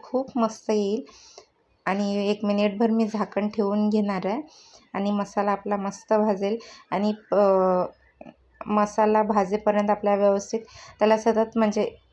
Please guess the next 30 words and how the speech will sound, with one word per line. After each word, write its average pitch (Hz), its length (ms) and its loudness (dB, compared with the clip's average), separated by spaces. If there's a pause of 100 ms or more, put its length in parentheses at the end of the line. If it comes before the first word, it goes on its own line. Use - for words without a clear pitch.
(320)
झाकण 214 460 2
ठेवलं 214 320 2
आहे, 208 80 4
मग 208 160 -2 (160)
त्याकडे 202 360 2
दुर्लक्ष 202 500 0
करू 202 260 0
नका, 196 260 -2
सतत 208 240 -4
त्याला 208 380 0 (400)
पाहत 208 320 0
राहा 220 180 2
आणि 202 280 -2 (400)
परतत 208 400 2
राहा. 214 180 2
कारण 196 340 -2
काय 226 220 2
होईल, 214 220 0 (380)
तुम्ही 220 200 0
इकडे 214 280 0
झाकण 208 420 0
ठेवलं 196 340 0
आहे 196 240 -4
आणि 190 440 0
थोडंसं 214 320 0
वाटलं 214 260 2
तर 233 60 0
पाणी 214 280 0
जास्त 220 280 0
टाका 214 380 -2